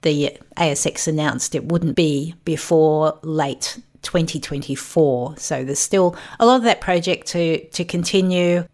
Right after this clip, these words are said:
With the change of the C E O,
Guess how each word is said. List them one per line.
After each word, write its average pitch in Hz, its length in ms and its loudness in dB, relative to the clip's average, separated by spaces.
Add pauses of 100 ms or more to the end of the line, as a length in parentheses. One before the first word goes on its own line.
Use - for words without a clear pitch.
(120)
With 160 400 -2
the 151 80 0
change 165 460 0
of 160 80 -8
the 160 80 -6
C 156 440 2
E 151 40 4
O, 156 580 2